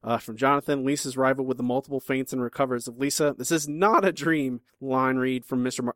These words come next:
Largo cracks me up every time. Uh, from Upcar, "Under the sea, under the sea.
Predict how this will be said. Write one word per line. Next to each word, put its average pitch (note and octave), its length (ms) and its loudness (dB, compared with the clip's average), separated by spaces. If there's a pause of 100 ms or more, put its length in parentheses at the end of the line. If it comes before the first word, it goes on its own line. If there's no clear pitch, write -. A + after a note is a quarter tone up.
Largo A#2+ 320 2
cracks B2 340 -2
me A#2+ 80 -6
up A2 140 -8
every A2+ 180 -6
time. C3+ 400 -2 (220)
Uh, C3 100 -4
from - 220 -10
Upcar, C3 520 0 (120)
"Under G#3 340 6
the F3+ 160 2
sea, D3 440 0 (180)
under G#3+ 500 4
the G3 160 4
sea. D#3 360 -2